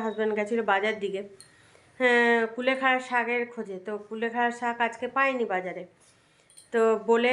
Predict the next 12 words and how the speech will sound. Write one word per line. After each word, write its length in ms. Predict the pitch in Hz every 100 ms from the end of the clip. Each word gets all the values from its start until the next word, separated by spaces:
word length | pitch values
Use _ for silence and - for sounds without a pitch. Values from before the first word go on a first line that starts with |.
| 269
এসছে, 240 | 262 311 320 - -
হ্যাঁ, 240 | 294 262 247 240
কালকে 280 | 214 214 233 233
দিয়ে 160 | 226 220
যা-, 160 | 220 - 190
উম, 140 | 220 202 - _ 208
নিয়ে 180 | 202 202
আসবে। 220 | 196 214 269 - _ _ - _ _ _ -
তো 80 | 247 240 233 233 220 135 - _ - 208
এলো 180 | 226 269 285 277 -
বাজার 260 | 202 208 233 240
থেকে, 200 | 254